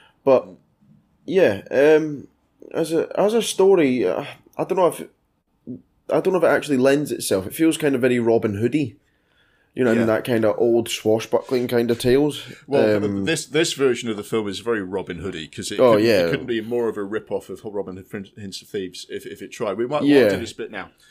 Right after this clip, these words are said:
Speaker 2: It's got, it's got the same composer doing the score as Robin Hood Prince of Thieves.
Speaker 1: All right, okay. Well, there you
Speaker 2: And
Speaker 1: are.
Speaker 2: almost, and,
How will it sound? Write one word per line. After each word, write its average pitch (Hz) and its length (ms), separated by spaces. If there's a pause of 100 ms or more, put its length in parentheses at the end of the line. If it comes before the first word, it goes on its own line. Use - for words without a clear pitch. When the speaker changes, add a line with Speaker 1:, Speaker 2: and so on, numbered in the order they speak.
(220)
Speaker 2:
It's 120 180
got, - 240 (240)
it's - 220
got 139 300
the 123 60
same 156 680 (180)
composer 127 640
doing 98 280
the 95 60
score 98 400
as 85 120
Robin 87 200
Hood 85 140
Prince - 240
of - 60
Thieves. - 380 (500)
Speaker 1:
All 95 200
right, 69 140
okay. 78 380
Well, 92 160
there 90 40
you 90 80
Speaker 2:
And 107 80 (180)
Speaker 1:
are. 117 60
Speaker 2:
almost, 123 400
and, 110 180